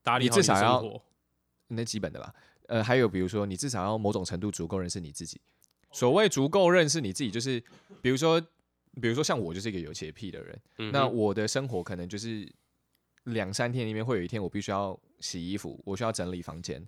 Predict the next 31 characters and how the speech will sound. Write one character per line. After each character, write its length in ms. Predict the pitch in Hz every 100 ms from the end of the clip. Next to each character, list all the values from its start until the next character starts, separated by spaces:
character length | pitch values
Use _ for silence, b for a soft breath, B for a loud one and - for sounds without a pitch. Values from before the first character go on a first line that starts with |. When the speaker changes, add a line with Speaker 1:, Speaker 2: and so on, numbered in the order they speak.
| -
Speaker 1:
嗯 160 | - 104
哼。 100 | 104
Speaker 2:
然 80 | 110
后 220 | 127 -
我 220 | 135 127
就 80 | 113
是 60 | 151
因 80 | 147
为 120 | 120
有， 140 | 110 -
我 140 | 104
就 160 | 110 135
是 220 | 139 131
因 160 | - 127
为 80 | 135
我 160 | 85
是 100 | 85
一 20 | 110
个 80 |
有 200 | 101 90
洁 180 | 82 85
癖 140 | 92 98
的 80 |
人， 120 | 92 90
所 120 | 110
以 40 |
我 140 | 107 110
有 120 | 113
某 240 | 113 80
一 80 | 98
些 360 | 95 92 90